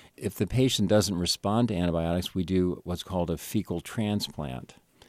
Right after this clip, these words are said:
And what we're doing there is we're trying to repopulate the intestine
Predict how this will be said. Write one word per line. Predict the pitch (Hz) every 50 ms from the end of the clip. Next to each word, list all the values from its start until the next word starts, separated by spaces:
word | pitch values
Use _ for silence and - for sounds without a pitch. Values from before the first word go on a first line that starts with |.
| - - - - - _
And | - 92 92 90 90
what | 110 107
we're | 101 101 98
doing | 87 107 104 104 98 98
there | 95 101 110 120 110 98
is | 92 80
we're | 95 95 90 82 - - _
trying | - - 120 117 110 98
to | 92 82
repopulate | 90 113 123 110 - - - - 117 117 120 127 - - 110 95 90 82 82 80 - - - - - - _ _ -
the | 101 92
intestine | 90 90 85 - - 113 107 107 - - - 98 80 78 80 85